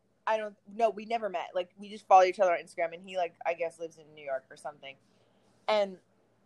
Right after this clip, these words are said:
he messaged me randomly the other day. I work in Soho, and he messaged me the other day and was like, "I think I saw you in Soho today." And I was like,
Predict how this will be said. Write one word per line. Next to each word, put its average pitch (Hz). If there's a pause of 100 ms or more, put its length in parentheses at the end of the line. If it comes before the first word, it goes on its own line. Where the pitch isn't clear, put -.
(380)
he 226
messaged 202
me 180
randomly 175
the 160
other 175
day. 165 (260)
I 196
work 240
in 254
Soho, 175 (640)
and 185 (880)
he 202
messaged 196
me 269
the 185
other 185
day 185
and 185
was 185
like, 180
"I 180
think 180
I 226
saw 175
you 175
in 165
Soho 170
today." 175 (560)
And 208
I 202
was 208
like, 190